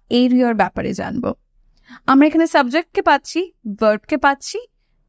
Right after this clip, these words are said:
প্রিপোজিশনাল ফ্রেজকে পাচ্ছি, অর্থাৎ এমন একটা ফ্রেজকে পাচ্ছি যেখানে প্রিপোজিশন রয়েছে এবং এটা কিসের জন্য আমরা পাচ্ছি, এটা আমাদের কেন হেল্প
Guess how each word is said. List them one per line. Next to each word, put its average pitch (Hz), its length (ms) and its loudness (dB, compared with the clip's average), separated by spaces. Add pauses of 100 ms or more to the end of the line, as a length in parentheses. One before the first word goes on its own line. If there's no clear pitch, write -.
প্রিপোজিশনাল 330 720 0
ফ্রেজকে 233 420 -2
পাচ্ছি, - 340 0
অর্থাৎ 285 220 0
এমন 277 240 2
একটা 294 200 -2
ফ্রেজকে 247 420 -2
পাচ্ছি 262 360 -4 (360)
যেখানে 294 340 2
প্রিপোজিশন 262 720 0
রয়েছে 285 360 -2 (460)
এবং 320 280 2
এটা 349 140 -4
কিসের 330 380 -2
জন্য 349 240 0
আমরা 339 180 4
পাচ্ছি, 339 300 0
এটা 320 160 0
আমাদের 302 260 0 (140)
কেন 254 300 0
হেল্প 302 200 -2